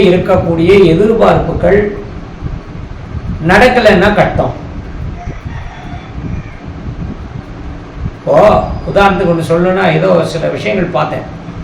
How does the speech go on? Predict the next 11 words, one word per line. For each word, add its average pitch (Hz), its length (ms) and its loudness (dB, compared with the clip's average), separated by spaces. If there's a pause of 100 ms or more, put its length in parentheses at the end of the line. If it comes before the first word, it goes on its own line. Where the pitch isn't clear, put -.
(2000)
"ஏன் 254 200 6
இதுக்கு 208 200 4
நீங்க 196 240 4
கைதட்ட 214 280 4
மாட்டேங்கிறீங்க? 170 500 2 (1080)
இவனே 196 260 6
வாலின்ற 196 480 6
கேட்டு 180 220 4
கைதட்டு, 170 500 4
கேட்டு 135 220 4
வாங்கிக்கிறான்." - 440 2